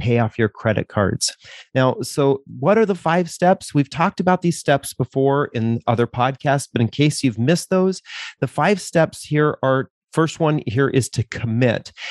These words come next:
And the commitment here that you're making is to sending a specific amount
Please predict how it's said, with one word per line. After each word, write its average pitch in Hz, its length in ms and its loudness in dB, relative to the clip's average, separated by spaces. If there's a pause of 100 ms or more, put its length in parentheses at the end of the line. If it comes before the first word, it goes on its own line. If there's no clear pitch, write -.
(140)
And 165 120 2
the 175 60 6
commitment 214 640 2
here 175 240 0
that 165 120 2
you're 147 120 2
making 139 540 0
is 131 160 2
to 139 120 2
sending 170 680 2
a 127 80 2
specific 180 840 0
amount 127 640 0